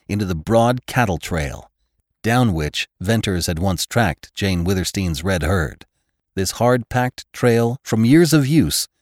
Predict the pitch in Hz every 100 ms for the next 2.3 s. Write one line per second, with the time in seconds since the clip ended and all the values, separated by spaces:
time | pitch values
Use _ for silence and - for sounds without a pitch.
0 | _ - 76 73 - - 143 147 143 90
1 | - - 123 127 123 113 101 95 85 78
2 | 58 -